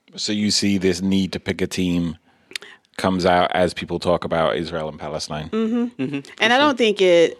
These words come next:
Speaker 2: it, just from things that I've read, what I've seen, reports that we see from news, from,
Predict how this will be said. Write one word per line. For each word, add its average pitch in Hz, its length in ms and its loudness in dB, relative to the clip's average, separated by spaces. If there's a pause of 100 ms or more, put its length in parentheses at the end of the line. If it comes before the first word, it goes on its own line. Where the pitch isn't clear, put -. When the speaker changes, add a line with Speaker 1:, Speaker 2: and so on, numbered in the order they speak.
(100)
Speaker 2:
it, - 680 -8
just 247 260 0
from 208 120 -2
things 175 220 6
that 165 80 0
I've 143 200 2
read, 160 340 4
what 151 160 2
I've 135 120 -2
seen, 160 540 2 (460)
reports 175 640 0
that 165 160 2
we 160 140 -2
see 156 320 0
from 147 320 -2
news, 165 640 0
from, 143 680 -6